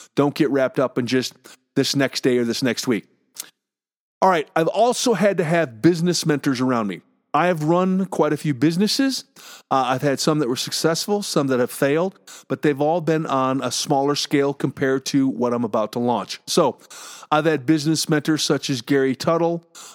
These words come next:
Uh, he builds things for nasa. Dave Gary, uh, very successful business, uh, man who's a friend of mine. Heinz Gruben-Weidenholt, uh, a very strong German man that I've had the, uh, the privilege to know who's very successful.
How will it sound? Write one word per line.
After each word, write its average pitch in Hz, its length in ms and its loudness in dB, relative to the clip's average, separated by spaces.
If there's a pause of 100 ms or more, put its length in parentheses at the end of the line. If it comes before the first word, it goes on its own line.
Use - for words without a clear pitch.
Uh, 110 140 -2
he 156 140 0
builds 143 380 0
things 131 200 0
for 123 160 -2
nasa. 156 580 0 (160)
Dave 139 320 0
Gary, 160 460 0 (400)
uh, 120 240 0
very 151 360 2
successful 147 520 -2
business, 143 480 -2 (100)
uh, 131 200 -2
man 151 280 0
who's 139 220 0
a 120 60 2
friend 156 220 0
of 147 60 0
mine. 165 260 0 (360)
Heinz 180 340 2
Gruben-Weidenholt, 165 1300 2 (460)
uh, 131 400 2
a 135 100 0
very 151 400 2
strong 151 640 0
German 151 500 0
man 147 320 2
that 127 200 0
I've 127 200 0
had 131 260 -2
the, 123 280 0 (440)
uh, 107 180 0 (160)
the 131 100 -2
privilege 151 500 0
to 151 100 2
know 147 280 2
who's 135 140 -4
very 143 340 2
successful. 131 800 -2